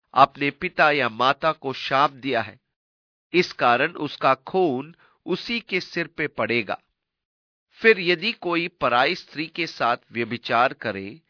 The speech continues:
तो जिसने किसी दूसरे की स्त्री के साथ व्यभिचार किया हो, तो वो व्यभिचारी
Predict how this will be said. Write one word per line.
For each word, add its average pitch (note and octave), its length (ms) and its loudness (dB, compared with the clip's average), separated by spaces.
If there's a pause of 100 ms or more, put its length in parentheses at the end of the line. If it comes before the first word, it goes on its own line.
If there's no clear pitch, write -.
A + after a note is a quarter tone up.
(480)
तो F#3+ 160 4
जिसने F#3+ 640 -4
किसी F#3+ 400 -10
दूसरे D3 520 -6
की F#3 180 -8
स्त्री D#3+ 320 -10
के F3 180 -6
साथ D#3+ 300 -2 (100)
व्यभिचार A#2 560 0
किया A#2+ 340 0
हो, G#2+ 340 -4 (580)
तो F3 120 2
वो D#3+ 280 -2
व्यभिचारी B2+ 880 -4